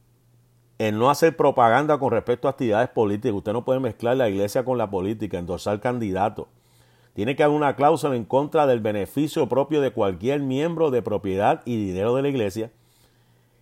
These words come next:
Y tiene que haber una provisión en cuanto al dese-, desel-, la disolución, o sea, cuando se cierra la corporación. ¿Qué va a pasar con ese dinero que hay en la iglesia? Los mu-, lo, lo, la propiedad, lo que hay adentro,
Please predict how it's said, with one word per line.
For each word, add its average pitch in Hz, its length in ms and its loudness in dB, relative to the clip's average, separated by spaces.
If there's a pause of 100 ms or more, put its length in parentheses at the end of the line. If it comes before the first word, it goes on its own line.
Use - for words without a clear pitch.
(120)
Y 113 100 -4
tiene 117 200 -2
que 139 80 2
haber 143 100 4
una 156 200 0
provisión 131 520 2
en 147 80 -2
cuanto 127 380 0
al 120 160 2
dese-, 120 400 -2 (140)
desel-, 113 720 0 (1160)
la 113 180 2
disolución, 120 760 2
o 104 120 -2
sea, 135 220 4
cuando 104 200 0
se 98 180 0
cierra 143 440 6
la 107 160 2
corporación. 104 580 0
¿Qué 139 140 0
va 175 80 8
a 165 80 4
pasar 156 300 4
con 127 200 -2
ese 127 160 -4
dinero 101 380 -2 (360)
que 101 160 -2
hay 117 140 6
en 131 100 2
la 135 60 2
iglesia? 110 440 0 (500)
Los 90 180 -4
mu-, 98 220 -6
lo, 98 340 4
lo, 90 300 0
la 98 200 6
propiedad, 104 380 2
lo 113 140 4
que - 80 0
hay 139 160 6
adentro, 104 720 2